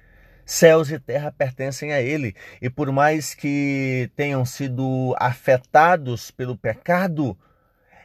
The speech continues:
é, pertence a Ele, ao Senhor, pertence a Ele o poder de restaurar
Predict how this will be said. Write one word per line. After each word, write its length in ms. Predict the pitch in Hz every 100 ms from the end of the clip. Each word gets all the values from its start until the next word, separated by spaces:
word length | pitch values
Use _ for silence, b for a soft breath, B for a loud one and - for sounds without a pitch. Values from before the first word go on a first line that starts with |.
| _
é, 420 | 131 135 131 127 123
pertence 580 | 160 143 180 208 - 185
a 80 |
Ele, 340 | 156 180 214 147
ao 120 | 123
Senhor, 600 | 127 139 117 120 160 123 - _ _ _ _ _ _ _ _ _ _ _
pertence 500 | 127 120 156 165 -
a 60 | 135
Ele 380 | 143 170 104 B B
o 120 | - 135
poder 460 | 170 156 123 185
de 120 | 143
restaurar 1120 | 139 - 180 - - 208 214 131 113 110 120